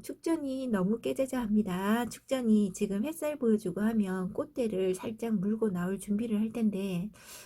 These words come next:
너무 그늘지고 제대로 된 햇볕을 못 보여줘서 아이들이 더 깨재재한 것 같아요. 물 한 번 더 주고 얘는 조금 봤다가 내일이나 월요일쯤에 물 한 번 챙겨줘야 되겠습니다. 얘도 물을 잘 먹는 아이인데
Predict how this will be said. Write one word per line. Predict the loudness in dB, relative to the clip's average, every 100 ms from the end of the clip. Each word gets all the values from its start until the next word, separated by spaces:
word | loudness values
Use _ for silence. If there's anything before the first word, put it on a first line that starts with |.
| -20 _
너무 | 0 2 2 2 2 0
그늘지고 | 2 6 6 2 -8 -6 -4 -2
제대로 | -2 -2 0 -2
된 | -2 -2
햇볕을 | -2 -6 -6 -4
못 | -4 -2
보여줘서 | -2 -2 -6 -8 -8 -10 _ -6 -6 -10 _
아이들이 | 0 2 4 2 4
더 | 2
깨재재한 | -2 -6 -6 -4 -4 -4
것 | -4
같아요. | -4 -4 -2 -2 -2 -2
물 | -2 -2
한 | 2 2
번 | 2 -2
더 | 0 -2 -2
주고 | -8 -2 0 0 0 0 -4 -10 -20 -20 _ _
얘는 | 0 4 8 8 6
조금 | -4 -4 -4
봤다가 | -2 -6 -4 -4 -2 0 0
내일이나 | 0 2 4 4 2 -2 0 4 4 4
월요일쯤에 | 2 2 2 2 0 0 0
물 | 0 2
한 | 2
번 | 0
챙겨줘야 | -6 -6 -8 -8 -8
되겠습니다. | -8 -10 -8 -8 -6 -8 -10 _ -20 -20 -2 6
얘도 | 6 6
물을 | 2 2 4 2 2
잘 | 0 2
먹는 | 2 0 -6
아이인데 | -4 -4 -4 -4 -6